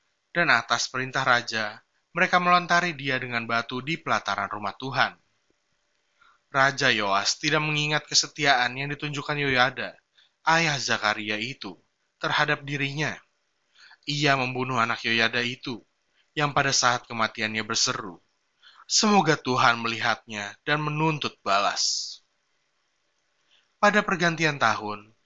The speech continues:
tentara Aram maju menyerang Yoas dan masuk ke Yehuda dan Yerusalem. Dari bangsa itu,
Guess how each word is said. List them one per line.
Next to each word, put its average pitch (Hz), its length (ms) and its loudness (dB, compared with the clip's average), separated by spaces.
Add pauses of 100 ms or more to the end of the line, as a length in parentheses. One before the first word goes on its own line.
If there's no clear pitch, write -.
(240)
tentara 113 520 2
Aram 120 160 2
maju 131 320 -4
menyerang 104 480 -6
Yoas 113 640 -2 (240)
dan 170 160 0
masuk 156 400 2
ke 120 80 -2
Yehuda 113 480 -2
dan 139 240 -2
Yerusalem. 104 640 0 (1200)
Dari 202 260 4
bangsa 139 400 0
itu, 101 400 -10